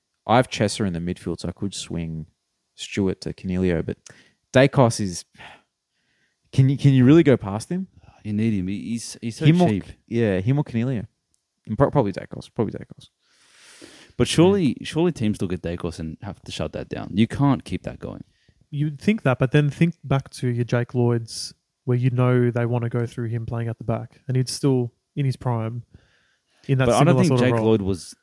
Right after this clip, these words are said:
Speaker 2: anywhere near as damaging as Dacos.
Speaker 1: Yeah, I think there was a little bit of, look, Jake Lloyd is gonna get a
Speaker 2: Jake Lloyd's the
Speaker 1: couple,
Speaker 2: pig,
Speaker 1: a
Speaker 2: mate.
Speaker 1: couple, yeah, a couple twenty meter kicks.
Speaker 2: Yeah.
Speaker 1: He's gonna switch it here and there, big deal.
Speaker 3: Well,
Speaker 1: But Dacos is pushing it forward and making incisive kicks a bit more so than what Lloyd is.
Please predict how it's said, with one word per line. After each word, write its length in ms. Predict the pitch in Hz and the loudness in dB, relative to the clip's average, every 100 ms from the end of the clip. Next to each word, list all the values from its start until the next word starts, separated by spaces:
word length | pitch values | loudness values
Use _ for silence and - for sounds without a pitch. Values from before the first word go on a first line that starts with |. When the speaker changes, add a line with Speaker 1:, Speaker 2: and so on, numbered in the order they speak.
| _ - | _ -4
Speaker 2:
anywhere 300 | 107 113 104 | 2 2 2
near 240 | 95 92 85 | 0 0 -2
as 100 | 85 | -6
damaging 480 | 87 87 78 80 | -8 -8 -10 -12
as 100 | 78 | -14
Dacos. 460 | - 71 - - _ _ _ _ _ _ _ _ _ _ _ _ - | -12 -12 -12 -16 _ _ _ _ _ _ _ _ _ _ _ _ -2
Speaker 1:
Yeah, 320 | 107 101 95 | 2 4 2
I 60 | 120 | 2
think 220 | 180 - | 0 2
there 100 | 147 | 2
was 120 | 110 | 2
a 60 | 104 | 0
little 240 | 107 101 | 0 0
bit 140 | 95 | -2
of, 200 | 95 87 _ _ _ | -4 -6 _ _ _
look, 400 | - 147 131 95 | -10 -2 0 0
Jake 240 | - 127 - | 2 2 2
Lloyd 220 | 131 127 | 2 2
is 60 | 110 | 0
gonna 180 | 113 98 | 0 0
get 160 | 101 | -4
a 40 | 104 | 0
Speaker 2:
Jake 220 | 151 165 | 2 6
Lloyd's 180 | 180 120 | 6 6
the 100 | - | 0
Speaker 1:
couple, 140 | - | 2
Speaker 2:
pig, 180 | 131 95 | 0 0
Speaker 1:
a 20 | |
Speaker 2:
mate. 140 | - - | -4 2
Speaker 1:
couple, 300 | 151 156 143 | 2 4 2
yeah, 120 | 120 | 2
a 40 | |
couple 260 | - 147 139 | 2 0 0
twenty 300 | - 135 123 | 2 2 4
meter 220 | 120 110 | 4 2
kicks. 400 | - 117 107 - _ | 0 -4 -4 -6 _
Speaker 2:
Yeah. 280 | 104 101 90 - | -8 -6 -6 -6
Speaker 1:
He's 160 | 131 104 | -6 0
gonna 160 | 123 | 2
switch 340 | 113 - 117 - | 2 0 -2 0
it 80 | 117 | 0
here 140 | 117 | 0
and 100 | 110 | 2
there, 120 | 110 | 0
big 200 | 95 95 | -2 -6
deal. 220 | 95 95 - _ _ _ _ - | -6 -8 -10 _ _ _ _ 2
Speaker 3:
Well, 120 | 131 | 6
Speaker 1:
But 240 | 123 117 | 6 4
Dacos 480 | 127 139 - 135 - 113 | 2 2 4 0 0 -4
is 100 | 98 _ _ | -6 _ _
pushing 300 | - 120 123 | -6 -4 -4
it 100 | 110 | -6
forward 460 | - 104 101 101 101 | -4 -2 2 2 0
and 260 | 92 92 - | -2 -6 -6
making 380 | 104 104 104 | -6 -4 -6
incisive 640 | 98 - 104 95 - 95 90 | -8 -6 -2 -2 -2 -8 -8
kicks 400 | - 101 - - - | -6 -6 -6 -8 -6
a 80 | |
bit 320 | 101 - 147 135 | -2 2 2 2
more 340 | 120 117 113 | -2 0 0
so 200 | - 110 | 0 -2
than 100 | 98 | -2
what 160 | 92 87 | -4 -4
Lloyd 240 | 95 | -2
is. 80 | 90 | -4